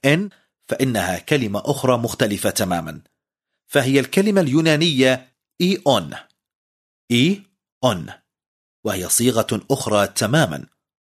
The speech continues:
صيغة أخرى تماماً. فالكلمة إيون تستهل العبارة للإشارة إلى شيء أقل يقيناً، فالجملة الأولى مؤكدة: "حيث إنكم تعلمون هذا".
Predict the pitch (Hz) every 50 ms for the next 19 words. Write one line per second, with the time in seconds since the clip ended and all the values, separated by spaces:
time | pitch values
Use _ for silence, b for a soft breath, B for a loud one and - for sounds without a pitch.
0 | _ - - - 107 107 101 113 127 - 180 202 226 208 - _ - 131 127 -
1 | - 113 117 110 - - 131 113 101 85 80 78 58 - _ B B B B B
2 | B B B - 151 143 135 - 220 214 190 151 110 104 95 95 - _ - 139
3 | 127 117 - - 147 180 208 220 202 - - _ _ _ _ _ _ - 165 160
4 | - - 160 135 170 220 208 202 190 143 123 120 123 120 151 160 135 101 95 101
5 | 110 - B B B B 131 135 131 131 143 127 - - 196 202 196 190 175 -
6 | - 156 - - 156 160 147 143 135 - 170 175 170 - - 160 165 160 147 -
7 | _ _ _ _ - 131 131 - - 208 196 165 127 104 92 90 82 - - 165
8 | 160 120 87 73 - - - _ _ _ _ _ _ _ _ - - 120 98 95
9 | 131 131 131 127 123 - 127 131 - 160 156 151 147 135 120 117 - - - -
10 | - 110 82 82 82 - - _ _ _ _ - 117 123 104 - - 101 - -
11 | 135 156 175 180 180 - 190 190 180 175 - - 127 120 101 95 98 98 95 95
12 | 113 131 151 165 175 170 147 - - 110 90 - - - -